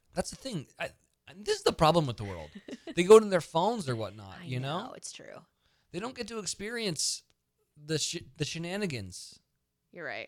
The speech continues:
Speaker 1: you know?
Speaker 2: Mm-hmm.
Speaker 1: They don't get to raise hell.
Speaker 2: Yeah.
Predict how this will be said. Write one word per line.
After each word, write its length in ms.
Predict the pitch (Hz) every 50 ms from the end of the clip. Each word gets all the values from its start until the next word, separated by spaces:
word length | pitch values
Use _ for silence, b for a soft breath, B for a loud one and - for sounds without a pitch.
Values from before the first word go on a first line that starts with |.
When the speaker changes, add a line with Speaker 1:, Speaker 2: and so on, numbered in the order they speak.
| _ _
Speaker 1:
you 100 | 143 147
know? 280 | 147 156 165 185 220 220 202
Speaker 2:
Mm-hmm. 280 | 185 185 175 165 156 - - _ b b b b b b b _ _ _ _ _ _ _ _ _
Speaker 1:
They 80 | - 151
don't 100 | 180 196
get 80 | 214 190
to 80 | 196
raise 280 | 170 180 185 180 170 -
hell. 360 | - 175 196 202 165 123 110 - _ - -
Speaker 2:
Yeah. 80 | -